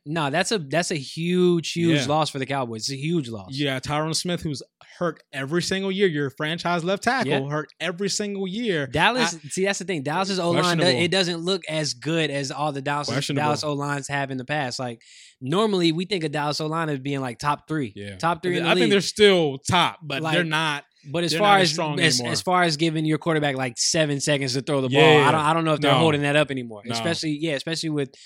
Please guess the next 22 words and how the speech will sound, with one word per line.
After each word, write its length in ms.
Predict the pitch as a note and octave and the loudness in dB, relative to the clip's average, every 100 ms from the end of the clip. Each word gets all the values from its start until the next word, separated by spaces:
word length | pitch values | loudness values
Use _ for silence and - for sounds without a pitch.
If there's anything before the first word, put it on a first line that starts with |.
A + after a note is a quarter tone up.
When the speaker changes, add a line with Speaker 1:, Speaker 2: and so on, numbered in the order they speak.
| - | -14
Speaker 1:
new 220 | C3 D#3+ D#3 | -4 -2 -2
pieces 420 | E3+ D#3+ D3 B2+ | -4 -4 -6 -6
on 180 | A#2+ A2+ | -6 -4
there. 100 | A#2+ | -6
Speaker 2:
Yeah. 120 | A#2 _ _ - | -6 _ _ -12
Speaker 1:
So, 340 | - C#3+ C3 | -6 -4 -4
yeah, 260 | B2+ C#3+ A#2+ | -4 -4 -4
it's, 160 | - | -8
it's 140 | D3+ C#3+ | -14 -8
gonna, 200 | G3+ F#3+ | -4 -4
it's 160 | D#3 | -4
gonna 160 | F#3+ F#3+ | -4 -4
be 140 | E3+ | -4
interesting, 360 | D#3 D#3 - C3+ | -6 -10 -10 -8
but 80 | C3+ | -4
I 80 | C#3+ | -4
definitely 340 | C#3 D#3 D#3+ | -4 -6 -6
think 280 | C#3+ D3 C3 | -6 -6 -6
that 240 | B2+ B2 A2 _ - - _ - | -6 -6 -10 _ -20 -20 _ -12
the 120 | C3+ | -8
offense 520 | B2+ D3 D#3+ D3 C3 | -2 0 0 -4 -6
can 380 | - C3+ B2 A#2+ | -8 -8 -6 -8